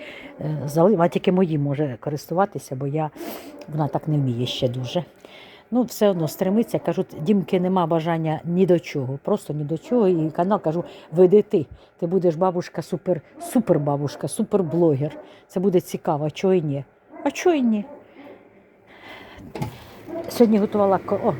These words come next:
стоїть суперблогер, бачите.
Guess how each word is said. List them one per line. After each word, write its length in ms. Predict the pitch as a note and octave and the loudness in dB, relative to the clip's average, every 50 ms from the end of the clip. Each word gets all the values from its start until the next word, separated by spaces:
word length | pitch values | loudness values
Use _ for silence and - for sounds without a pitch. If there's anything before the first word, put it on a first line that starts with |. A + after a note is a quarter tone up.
| - - - | -6 -12 -14
стоїть 500 | - - - G3 F#3 D#3+ C#3+ - - - - - - - - | -14 -4 -2 0 0 0 -2 -6 -8 -12 -12 -12 -12 -8 -6
суперблогер, 680 | - F#3+ - F#3+ E3+ E3 D#3+ D#3+ E3 D#3+ C#3+ D#3+ E3 - - - - - F#3+ | -6 -4 -2 -2 -2 -2 0 0 0 0 0 0 -2 -4 -6 -10 -10 -4 -4
бачите. 340 | G3 F#3+ - - - F3 | -4 -2 -4 -6 -8 -8